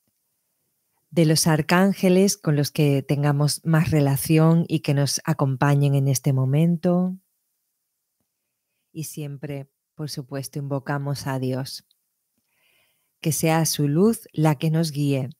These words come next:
en este momento. Gracias, gracias, gracias. Y ahora vamos a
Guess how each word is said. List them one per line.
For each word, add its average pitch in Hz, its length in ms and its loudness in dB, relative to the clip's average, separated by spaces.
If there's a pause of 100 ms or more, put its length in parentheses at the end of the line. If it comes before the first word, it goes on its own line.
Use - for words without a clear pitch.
en 147 180 -4
este 139 240 -4
momento. 131 560 -8 (1400)
Gracias, 151 880 -10
gracias, 135 840 -10
gracias. 139 800 -12 (4000)
Y 233 140 2
ahora 262 400 8
vamos 185 380 4
a 185 380 2